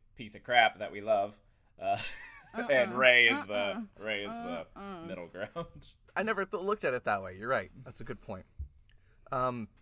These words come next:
Speaker 3: I love some of the early scenes with, with Venkman, or with Egon, um, like, the, referencing their backstory. Like,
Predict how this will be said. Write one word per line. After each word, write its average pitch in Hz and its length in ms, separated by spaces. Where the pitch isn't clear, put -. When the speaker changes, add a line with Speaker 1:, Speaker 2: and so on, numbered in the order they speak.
Speaker 3:
I 135 120
love 135 560
some - 220
of 156 60
the 147 80
early 110 340
scenes 104 640
with, 110 560
with 110 240
Venkman, 104 540
or 120 80
with 110 340
Egon, 110 540
um, 104 400
like, 135 220
the, 117 300
referencing 135 480
their 120 120
backstory. 107 680
Like, 107 240